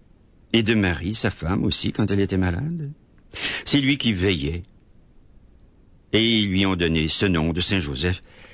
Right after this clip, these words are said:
qui était d'ailleurs très populaire à l'époque, surtout depuis Thérèse d'Avila, le siècle précédent. Et cette vision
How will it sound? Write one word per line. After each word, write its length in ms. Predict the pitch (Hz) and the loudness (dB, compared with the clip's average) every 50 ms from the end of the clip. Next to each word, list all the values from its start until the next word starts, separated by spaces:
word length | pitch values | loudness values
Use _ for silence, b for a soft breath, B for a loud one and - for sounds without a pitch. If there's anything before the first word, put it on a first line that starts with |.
| B B B B B | B B B B B
qui 80 | - 143 | -2 0
était 160 | 135 175 151 | 2 2 2
d'ailleurs 320 | 131 139 147 156 160 143 - - _ | 2 2 2 2 0 0 -2 -8 _
très 260 | - - 127 127 127 117 | -6 -2 0 0 0 0
populaire 500 | - 120 110 - 123 127 139 156 151 139 | 0 -2 -2 0 0 0 2 2 2 0
à 60 | 120 | 0
l'époque, 360 | 107 104 92 - 98 98 - | 0 -2 -2 -2 -2 -2 -2
surtout 360 | - - 104 - - 98 98 | -2 -2 -2 -2 -2 -2 0
depuis 280 | 92 98 95 - 104 90 | 0 -2 -2 -2 -4 -2
Thérèse 440 | - 104 95 87 95 95 95 92 85 | 0 0 0 2 2 2 0 0 0
d'Avila, 480 | 90 87 85 92 101 123 151 160 147 120 113 113 113 110 - - - - - - - - _ _ _ _ _ _ _ - | -2 -2 0 0 0 0 0 0 0 -2 -2 -4 -6 -8 -12 -16 -20 -20 -20 -20 -20 -20 _ _ _ _ _ _ _ -4
le 80 | 90 85 | -2 0
siècle 300 | - 110 90 - - 76 | 0 0 -2 -2 -4 -6
précédent. 520 | - 90 95 - - 120 104 117 143 147 | -4 -4 -2 0 0 0 0 0 0 0
Et 60 | 120 | 0
cette 200 | 101 - 156 143 | 0 0 -2 -2
vision 500 | 131 175 196 185 175 220 226 233 226 214 | 0 0 -2 0 2 2 2 2 0 -2